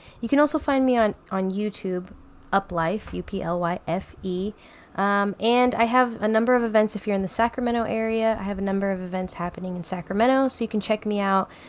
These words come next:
You can go to my website, or you can also go to Eventbrite. Um, just to search which events that I'm co-, that are coming up.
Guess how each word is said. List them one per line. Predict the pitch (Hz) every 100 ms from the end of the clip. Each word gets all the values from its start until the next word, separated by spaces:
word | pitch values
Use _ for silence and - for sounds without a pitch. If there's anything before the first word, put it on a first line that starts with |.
| -
You | -
can | 208
go | 208 202 196
to | - 311
my | 294
website, | 247 233 - 277 320 - - -
or | 233
you | 269
can | 302
also | 254 269 -
go | 294 277
to | 269 - 240
Eventbrite. | 196 190 190 202 - - 175 165 - - -
Um, | 185 180 175
just | - 277
to | -
search | - 262 247 -
which | 220 214
events | 190 185 180 -
that | 185
I'm | 180 180 - - - -
co-, | 202 185
that | 185
are | 180
coming | 180 190 180 170
up. | 180 214